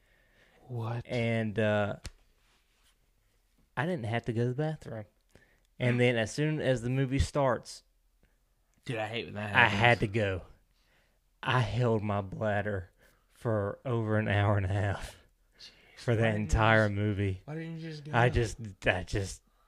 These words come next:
Speaker 2: I was, I guess I was, I was too embarrassed or something. I don't know. But
Speaker 1: Just
Speaker 2: that
Speaker 1: didn't
Speaker 2: was
Speaker 1: wanna be that guy?
Speaker 2: that, yeah. But that was awful. That was one of the worst feelings
Speaker 1: Oh, dude.
Speaker 2: ever.
Speaker 1: I hate having to hold it either,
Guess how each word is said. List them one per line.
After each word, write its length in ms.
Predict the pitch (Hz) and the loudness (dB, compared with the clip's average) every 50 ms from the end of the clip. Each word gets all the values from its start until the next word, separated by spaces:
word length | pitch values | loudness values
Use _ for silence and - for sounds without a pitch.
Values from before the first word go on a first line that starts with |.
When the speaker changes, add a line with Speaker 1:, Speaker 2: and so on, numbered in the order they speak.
| _ _ _ _ _ - 95 | _ _ _ _ _ -4 0
Speaker 2:
I 160 | 117 104 104 | 2 2 2
was, 200 | 101 95 98 92 - - | 2 0 -4 -6 -4 -6
I 80 | 107 | -4
guess 180 | 98 127 139 147 | -2 -4 -4 -4
I 40 | 120 | -6
was, 120 | 95 - - - - | -8 -8 -12 -10 -8
I 60 | 117 | -6
was 100 | 104 95 - _ - - - - | -6 -6 -8 _ -20 -20 -20 -8
too 140 | - 120 | -6 -4
embarrassed 520 | 113 104 95 101 101 104 107 107 107 - - | -4 -2 -2 -2 -2 0 -2 -2 -4 -8 -14
or 60 | - | -16
something. 400 | 101 107 104 107 101 98 101 107 117 - - 110 | -12 -10 -8 -8 -8 -8 -10 -12 -12 -12 -8 -6
I 40 | |
don't 160 | 107 107 107 107 | -4 -4 -4 -2
know. 220 | 107 107 104 98 - - - - - _ _ | -2 -2 -4 -4 -6 -12 -20 -20 -20 _ _
But 200 | - 113 110 95 | 0 0 0 0
Speaker 1:
Just 100 | 104 - | -2 -2
Speaker 2:
that 120 | 113 110 123 | 2 4 4
Speaker 1:
didn't 120 | 120 110 | 4 4
Speaker 2:
was 100 | 113 120 | 4 4
Speaker 1:
wanna 120 | 120 120 117 | 2 2 0
be 120 | 104 110 113 | -2 -2 -2
that 220 | 113 113 104 98 | -2 -2 -2 -2
guy? 320 | 101 104 104 101 104 113 120 | -2 -2 -2 0 0 2 6
Speaker 2:
that, 260 | 127 123 123 - - | 6 6 6 4 2
yeah. 300 | 127 120 113 104 98 95 - _ - - - - _ _ _ _ _ _ | 2 2 2 2 0 -2 -8 _ -20 -20 -20 -20 _ _ _ _ _ _
But 140 | - 131 123 | -2 0 2
that 220 | 127 120 120 110 107 | 4 4 4 4 2
was 160 | 113 120 - - | 2 0 0 0
awful. 400 | 107 104 107 107 98 - - 113 | 2 4 4 4 2 0 0 0
That 80 | 113 | 0
was 160 | 113 110 98 | 0 0 -2
one 100 | 117 110 | -4 -6
of 60 | 104 98 | -4 -4
the 80 | 98 | -6
worst 400 | 95 98 104 107 110 104 - - | -4 -2 0 0 0 0 -4 -6
feelings 320 | - - - 120 107 110 104 | -12 -12 -6 -4 -4 -2 -2
Speaker 1:
Oh, 460 | 101 98 95 95 95 95 95 92 92 92 | -2 -4 -4 -4 -6 -8 -8 -10 -10 -10
dude. 300 | 98 101 104 101 98 95 | -10 -8 -8 -8 -6 -4
Speaker 2:
ever. 440 | - 110 104 104 127 143 117 98 92 | -2 0 2 0 0 0 -2 -2 -2
Speaker 1:
I 80 | 92 | -2
hate 260 | 92 113 113 113 - 101 | -2 -2 -2 -4 -4 -6
having 320 | 107 107 104 101 107 104 | -6 -6 -6 -6 -6 -6
to 60 | 104 | -6
hold 280 | 98 104 110 107 107 101 | -6 -6 -6 -6 -6 -6
it 100 | 101 90 | -8 -8
either, 440 | - 123 170 180 151 120 107 95 - | -8 -6 -6 -4 -4 -4 -6 -6 -8